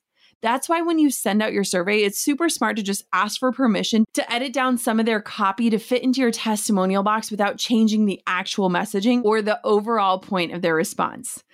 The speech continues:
I generally think that, like, two to three sentences is a perfect length for a testimonial,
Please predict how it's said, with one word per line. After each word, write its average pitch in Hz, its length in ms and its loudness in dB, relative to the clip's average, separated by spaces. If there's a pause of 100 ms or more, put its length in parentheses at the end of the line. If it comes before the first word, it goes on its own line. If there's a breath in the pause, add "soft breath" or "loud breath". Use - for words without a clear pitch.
(220 soft breath)
I 226 120 -2
generally 320 460 0
think 254 240 0
that, 226 180 -2
like, 180 260 -2
two 285 300 -2
to 285 120 2
three 277 280 0
sentences 240 580 2
is 196 220 -2
a 196 60 0
perfect 233 440 -2
length 220 240 2
for 202 140 0
a 202 60 2
testimonial, 180 920 0